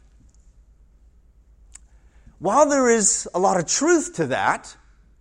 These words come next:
we need not use that as a scapegoat. Because any amount that we have,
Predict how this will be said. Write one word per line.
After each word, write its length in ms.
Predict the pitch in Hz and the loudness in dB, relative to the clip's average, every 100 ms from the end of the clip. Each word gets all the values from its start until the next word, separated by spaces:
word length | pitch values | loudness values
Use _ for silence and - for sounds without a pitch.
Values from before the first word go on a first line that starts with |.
| _ _ _ _ _ _ _ _ _ _ _ - | _ _ _ _ _ _ _ _ _ _ _ -10
we 100 | 160 | -6
need 320 | 185 247 262 | -2 -2 -2
not 340 | 220 214 196 | 0 -2 -2
use 380 | 170 202 269 190 | -4 0 0 -2
that 340 | 127 120 139 - | -2 -4 -6 -12
as 140 | 131 | -12
a 40 | 123 | -10
scapegoat. 680 | - - 190 185 - 107 87 - - - - - - - - | -10 -2 -2 -2 -8 -8 -10 -20 -20 -20 -20 -20 -20 -20 -12
Because 300 | 180 208 160 - | -2 -2 -2 0
any 240 | 277 349 | 2 4
amount 440 | 359 285 208 214 208 | 2 4 2 0 -2
that 120 | 175 | -4
we 140 | 165 | -4
have, 600 | 165 214 185 160 156 165 | -2 0 2 2 2 -4